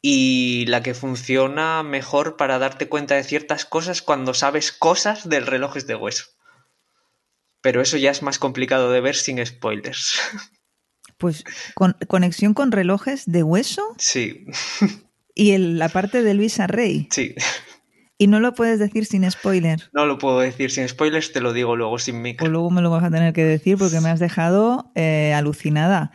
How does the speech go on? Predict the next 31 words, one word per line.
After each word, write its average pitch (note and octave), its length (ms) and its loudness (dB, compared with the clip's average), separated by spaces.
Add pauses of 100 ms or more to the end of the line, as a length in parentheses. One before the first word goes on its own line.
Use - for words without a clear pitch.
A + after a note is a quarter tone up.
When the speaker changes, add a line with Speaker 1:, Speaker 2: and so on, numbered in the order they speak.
(160)
Speaker 2:
¿Esto F3 240 0
lo B3 80 2
comentaste A#3 540 2
en A3 80 6
el G#3+ 120 4
Discord A3+ 400 0
del G#3 220 4
grupo? A3+ 420 2 (220)
Speaker 1:
Sí, - 240 0
Speaker 2:
¿La - 80 4
Speaker 1:
está F#3 140 0
Speaker 2:
conexión? - 240 -2
Speaker 1:
puesto. - 380 -8
Sí, - 260 -8
está - 180 -4
Speaker 2:
¿Está F3+ 200 0
Speaker 1:
puesto. G3+ 400 0
Speaker 2:
puesto? D#3 100 -6
Pues D#3+ 160 -2
lo D3+ 100 0
repasaré. D3 640 -4 (200)
Seguramente D#3+ 580 2
lo E3+ 100 4
leí D#3+ 300 4
y G#3 80 4
se F#3+ 120 0
me E3 100 4
habrá D3+ 180 4
olvidado. D#3+ 680 2 (240)
Speaker 1:
<laughs> - 640 -12
Speaker 2:
Vale, F#3 320 2